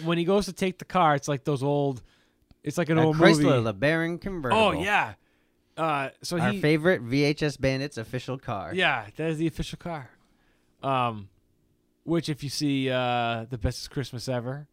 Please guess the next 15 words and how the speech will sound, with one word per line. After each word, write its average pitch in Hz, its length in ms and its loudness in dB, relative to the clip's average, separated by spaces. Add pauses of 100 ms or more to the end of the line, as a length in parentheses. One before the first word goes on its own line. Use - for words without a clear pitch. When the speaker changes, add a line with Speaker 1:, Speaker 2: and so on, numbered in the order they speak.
(320)
Speaker 1:
or 120 100 -6
Python 120 460 -2
Force, 127 440 -10 (160)
Speaker 2:
Yep, 110 140 -2
Speaker 1:
you'll 120 80 -2
see 143 180 -8
Speaker 2:
it's 139 180 -6
Speaker 1:
that. 120 60 -2
Speaker 2:
in 127 100 -4
there 98 200 -2
a 104 60 -6
couple - 240 -12
times. - 420 -8 (140)
Speaker 1:
Yep. 156 320 -2
<laughs> 214 140 -6